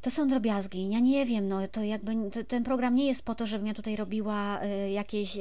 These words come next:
żebym się bawiła w, y, w naganiacza jakiegoś.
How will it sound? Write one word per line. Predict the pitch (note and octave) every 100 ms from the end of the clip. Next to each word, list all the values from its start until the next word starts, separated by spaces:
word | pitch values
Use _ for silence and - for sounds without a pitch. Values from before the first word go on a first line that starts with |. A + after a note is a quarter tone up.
| F3+
żebym | G#3 G#3 G3
się | G#3+
bawiła | G3+ G#3+ G#3+ G#3
w, | G3+ G3+ G3 G3 G3 F#3 - F#3 -
y, |
w | G3
naganiacza | G#3 G#3 G#3+ A#3+ B3 G3
jakiegoś. | F3+ - E3+ E3+ E3 -